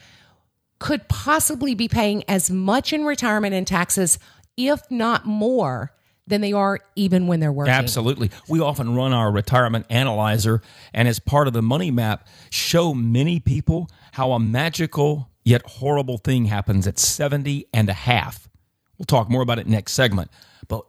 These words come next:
Speaker 2: at seventy and a half, if you have been a good saver, your taxes could skyrocket. We're going to explain more about that in the next segment.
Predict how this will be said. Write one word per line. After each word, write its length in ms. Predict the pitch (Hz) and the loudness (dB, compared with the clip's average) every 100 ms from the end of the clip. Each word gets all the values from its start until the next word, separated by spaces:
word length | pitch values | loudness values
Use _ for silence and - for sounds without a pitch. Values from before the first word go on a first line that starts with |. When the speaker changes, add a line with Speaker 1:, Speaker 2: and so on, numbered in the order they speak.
| - | -8
Speaker 2:
at 180 | 110 - | -6 -2
seventy 600 | - - 170 190 202 185 | -2 0 0 0 0 0
and 80 | 147 | 0
a 60 | |
half, 560 | 110 131 120 104 101 - - - | 2 2 2 0 -6 -14 -20 -2
if 160 | 123 - | 0 0
you 140 | 143 | 0
have 160 | 139 107 | 0 0
been 160 | 123 | -2
a 80 | 110 | 0
good 460 | 101 104 143 160 139 | -4 -2 0 0 0
saver, 580 | - 156 147 175 180 175 _ _ _ _ _ _ _ | -2 0 0 0 -4 -6 _ _ _ _ _ _ _
your 180 | 107 151 | 2 2
taxes 540 | - 147 135 - 101 - | 2 -2 -2 -2 -2 0
could 160 | 92 | 2
skyrocket. 680 | - 117 113 107 90 - 104 | 2 2 2 2 0 -4 -10
We're 80 | 120 | -4
going 220 | 135 123 | -2 -2
to 80 | 92 | -2
explain 380 | - 127 117 | -2 0 2
more 180 | 101 110 | 2 0
about 240 | 107 92 - | 0 -2 -2
that 160 | 95 | -2
in 40 | 98 | 2
the 60 | |
next 280 | 101 101 - | 2 2 0
segment. 320 | 117 95 87 | 0 0 -2